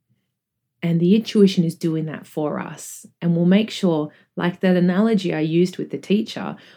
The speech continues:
we'll make sure that we have the most important information right now that is gonna help us develop and grow as conscious beings.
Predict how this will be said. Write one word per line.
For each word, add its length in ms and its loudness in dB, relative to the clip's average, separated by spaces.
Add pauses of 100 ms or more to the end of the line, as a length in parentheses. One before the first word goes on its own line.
(120)
we'll 100 0
make 240 4
sure 200 0
that 140 -4
we 200 4
have 360 -4
the 100 -4
most 260 -4 (100)
important 560 -2
information 760 0
right 280 -8
now 400 -8 (340)
that 100 -6
is 100 -6
gonna 160 -4
help 360 -4
us 160 -6
develop 580 -8
and 200 -10
grow 420 -8
as 140 -12
conscious 560 -12
beings. 640 -12